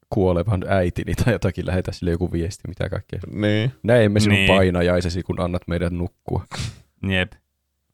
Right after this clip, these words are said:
Speaker 3: Ja sit ajattelin, että tässä, ja, tässä jaksossa, että okei, no tää sitten vaan niinku seuraa täältä ulkopuolelta aika lailla tää.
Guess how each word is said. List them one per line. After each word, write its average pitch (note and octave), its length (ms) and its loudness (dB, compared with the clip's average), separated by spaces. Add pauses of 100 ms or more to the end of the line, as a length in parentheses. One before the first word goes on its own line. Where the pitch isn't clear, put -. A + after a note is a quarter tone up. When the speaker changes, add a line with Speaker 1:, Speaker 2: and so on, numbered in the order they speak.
(260)
Speaker 3:
Ja G#2 60 -6
sit C3+ 200 -2
ajattelin, B2+ 300 4
että G#2 220 -2 (220)
tässä, B2 240 -2 (100)
ja, A2+ 160 0
tässä A#2 260 -2
jaksossa, G#2 320 0
että A2 160 -2
okei, G2+ 220 0
no G2+ 100 -4
tää G#2+ 160 0
sitten F#2+ 220 -8
vaan G#2 120 2
niinku G2 240 -4
seuraa G2 340 0
täältä F#2 220 -2
ulkopuolelta E2 600 -4
aika D#2+ 220 -2
lailla D#2 160 -2
tää. E2 180 -2